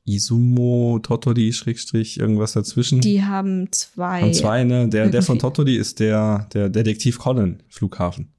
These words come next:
Speaker 1: Haben wir,
Speaker 2: Mhm.
Speaker 1: glaub ich, letztes Mal schon erwähnt. Äh, wir waren nicht da, aber wir sind mit dem Zug gekommen, aber da sind überall Conan-Statuen und überall Conan-Poster und lustige Dinge und, äh, scheint ganz cool zu sein, <laughs> weiß ich auch nicht.
Speaker 2: Genau, also auch, es gibt tatsächlich Flüge aus Haneda, aus Osaka, Itami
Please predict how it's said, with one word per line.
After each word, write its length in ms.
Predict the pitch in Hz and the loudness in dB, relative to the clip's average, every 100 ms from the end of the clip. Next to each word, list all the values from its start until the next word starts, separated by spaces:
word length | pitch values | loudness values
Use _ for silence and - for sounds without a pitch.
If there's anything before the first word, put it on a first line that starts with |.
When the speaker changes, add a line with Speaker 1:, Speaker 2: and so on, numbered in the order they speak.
| _ | _
Speaker 1:
Haben 120 | 98 | 4
wir, 60 | 101 | 6
Speaker 2:
Mhm. 40 | |
Speaker 1:
glaub 140 | 98 98 | 6 4
ich, 240 | 95 - - | -2 -6 -4
letztes 320 | 101 - - | -4 -4 -2
Mal 140 | 95 | -2
schon 160 | - 95 | -2 -4
erwähnt. 360 | 92 95 107 107 - _ _ _ _ | -2 -2 -2 -4 -16 _ _ _ _
Äh, 140 | 101 | 0
wir 100 | 98 98 | 2 2
waren 100 | 101 | 2
nicht 180 | 117 | 0
da, 100 | 120 | 0
aber 120 | 110 98 | 2 0
wir 60 | |
sind 140 | 95 92 | 0 -2
mit 100 | 92 | -2
dem 20 | |
Zug 160 | 120 120 | -2 -4
gekommen, 340 | 104 104 101 | -2 0 2
aber 120 | 92 | 0
da 100 | 87 | -2
sind 140 | 98 82 | -4 -6
überall 480 | 85 82 92 92 104 | -4 -2 -2 -2 -4
Conan-Statuen 880 | - 98 95 - 90 120 120 95 | 0 0 0 -4 -6 -4 -2 -2
und 160 | 92 98 | -4 -6
überall 320 | 101 92 101 | -6 -4 -6
Conan-Poster 880 | - 101 95 104 - 98 - 104 90 | -4 -2 -2 -2 -4 -4 -2 -2 -2
und 260 | 87 - - _ _ _ - | -4 -10 -18 _ _ _ -4
lustige 320 | 104 107 101 | -2 0 0
Dinge 400 | 95 104 101 92 | 2 2 2 0
und, 200 | 92 90 | -2 -4
äh, 240 | 98 95 104 | -4 -6 -4
scheint 200 | 120 143 | 0 0
ganz 140 | 123 | 0
cool 100 | 143 127 | 0 2
zu 100 | 110 | 2
sein, 200 | 104 117 | 2 2
<laughs> 40 | |
weiß 180 | 123 123 | 2 2
ich 140 | - | -2
auch 100 | 101 | -2
nicht. 220 | 123 - | -4 -2
Speaker 2:
Genau, 200 | 202 196 | 2 2
also 220 | 190 196 196 | 2 0 0
auch, 140 | 196 | 0
es 140 | 196 - | -2 -2
gibt 180 | 233 | -2
tatsächlich 320 | 226 202 196 - | -2 0 -2 0
Flüge 280 | 226 202 180 | 0 2 0
aus 160 | - | 0
Haneda, 480 | 240 240 220 208 208 | 2 4 2 0 -2
aus 180 | - - | -4 -4
Osaka, 540 | 208 196 190 190 185 | -4 -4 -4 -4 -2
Itami 580 | - 240 214 202 202 202 | -4 -4 2 4 2 0